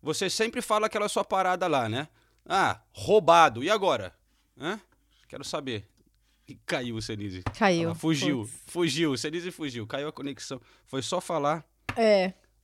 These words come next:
Speaker 1: Porque
Speaker 2: Eu
Speaker 1: eu
Speaker 2: posso começar falando do Tottenham de uma maneira mais ponderada e, e
Speaker 1: Não,
Speaker 2: e, e daí eu
Speaker 1: ponderada?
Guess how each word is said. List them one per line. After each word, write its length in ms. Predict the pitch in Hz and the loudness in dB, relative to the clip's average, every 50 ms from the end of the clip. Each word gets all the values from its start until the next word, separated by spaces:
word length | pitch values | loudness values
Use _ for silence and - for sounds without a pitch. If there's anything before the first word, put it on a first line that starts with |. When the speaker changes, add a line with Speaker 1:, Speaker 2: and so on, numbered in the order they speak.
| _ _ _ _ _ _ _ _ _ _ | _ _ _ _ _ _ _ _ _ _
Speaker 1:
Porque 140 | - - | -4 -2
Speaker 2:
Eu 40 | 240 | 8
Speaker 1:
eu 20 | - | 8
Speaker 2:
posso 180 | 330 359 - | 8 8 8
começar 360 | - 427 392 359 - 370 349 | 4 0 -2 2 4 4 4
falando 300 | - - 330 320 311 311 254 | 4 4 2 2 0 0 -4
do 100 | 285 285 | -4 0
Tottenham 520 | - - 233 240 262 - - 294 277 269 | 6 8 8 8 8 6 2 -2 -4 -4
de 100 | 254 - | -2 -2
uma 100 | 240 233 | -2 -2
maneira 300 | 220 214 208 214 214 208 | 0 0 0 0 0 0
mais 180 | 202 208 202 - | 0 0 -2 0
ponderada 640 | - 233 220 208 214 202 190 190 196 220 214 220 202 | -2 -2 2 4 6 8 10 10 8 8 6 2 2
e, 600 | 190 180 180 170 165 165 160 151 151 156 160 - - _ _ _ _ _ | 2 2 0 0 -2 -4 -6 -6 -8 -10 -12 -16 -20 _ _ _ _ _
e 920 | 180 175 175 170 165 160 151 151 147 143 139 139 139 135 143 135 139 165 - _ _ _ _ _ _ _ _ _ _ _ _ _ _ _ _ _ _ _ _ _ _ _ _ _ _ _ _ _ _ _ _ _ | -2 0 0 0 0 0 0 0 0 -2 -2 -4 -4 -6 -8 -8 -10 -10 -12 _ _ _ _ _ _ _ _ _ _ _ _ _ _ _ _ _ _ _ _ _ _ _ _ _ _ _ _ _ _ _ _ _
Speaker 1:
Não, 160 | 165 - - - | -12 -12 -12 -12
Speaker 2:
e, 160 | - - - - | -14 -14 -10 -4
e 120 | - 175 180 | -2 0 6
daí 220 | 180 185 185 185 | 8 8 8 8
eu 100 | 190 185 | 8 6
Speaker 1:
ponderada? 260 | 190 190 - - - | 4 2 0 -4 -6